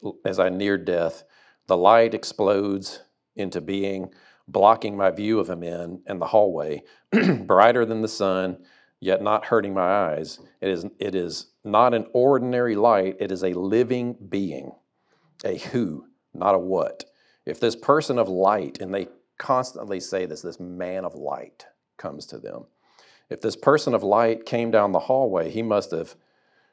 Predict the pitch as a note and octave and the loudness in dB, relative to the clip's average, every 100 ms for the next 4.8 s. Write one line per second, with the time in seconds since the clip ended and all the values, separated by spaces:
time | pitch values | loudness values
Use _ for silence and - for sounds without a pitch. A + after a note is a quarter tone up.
0 | _ - B2 A#2+ A2 F#2+ F2 F2 G2+ A2 | _ 2 4 6 4 0 -2 -4 2 2
1 | A2 - - G#2 F2 D#2 - - F2 F2 | 2 -8 -8 -6 -6 -8 -12 -4 -2 2
2 | F#2 C3+ C3 - - A#2+ A#2 G#2 E2+ - | 2 2 0 -2 2 4 4 0 -6 -4
3 | - G#2 F#2+ C#2+ D#2 D#2 E2 G2 A2+ A#2+ | -2 -2 -4 -8 -8 -10 -2 0 2 0
4 | B2 A#2+ G2 G2+ G2+ C#2+ C#2+ - | -2 0 0 0 0 -2 -4 -8